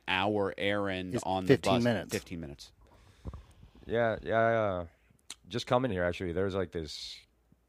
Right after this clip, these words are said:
Speaker 3: country bumpkin young lady. She had this, like, "Aw, shucks, mister" attitude. It's like she needed me, my maps to get her where she's going.
Speaker 1: Yeah.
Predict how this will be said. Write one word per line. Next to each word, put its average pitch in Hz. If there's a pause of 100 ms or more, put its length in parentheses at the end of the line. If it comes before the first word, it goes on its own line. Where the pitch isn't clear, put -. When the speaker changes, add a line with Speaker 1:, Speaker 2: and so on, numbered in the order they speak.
Speaker 3:
country 95
bumpkin 80 (680)
young 85
lady. 82 (360)
She -
had 85
this, 78
like, 78
"Aw, 82
shucks, -
mister" 82
attitude. 80 (120)
It's 71
like 73 (120)
she -
needed 82
me, 78
my 76
maps 78 (100)
to 80
get 78
her 78
where 80
she's 71
going. 80 (100)
Speaker 1:
Yeah. 95